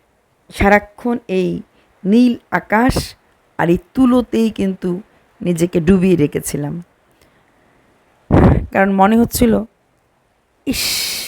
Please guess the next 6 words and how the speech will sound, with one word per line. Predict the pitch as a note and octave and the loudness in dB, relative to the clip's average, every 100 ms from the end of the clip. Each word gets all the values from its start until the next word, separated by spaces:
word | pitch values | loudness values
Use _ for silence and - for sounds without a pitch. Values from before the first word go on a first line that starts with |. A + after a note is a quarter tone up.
| - - _ _ _ _ _ _ - - | -16 -20 _ _ _ _ _ _ -20 -2
যদি | G3 F#3 - | 0 2 4
আরও | G3 G#3+ | 6 6
কিছুক্ষণ | A3+ - - B3+ | 4 -2 -2 -4
থাকতে | - F3+ - F#3+ | -2 -2 -2 -2
পারতাম | G3 F3 - G#3+ A#3 _ _ _ _ _ _ _ _ _ _ _ | 0 -2 -4 -8 -8 _ _ _ _ _ _ _ _ _ _ _
এই | - F3+ | -2 -2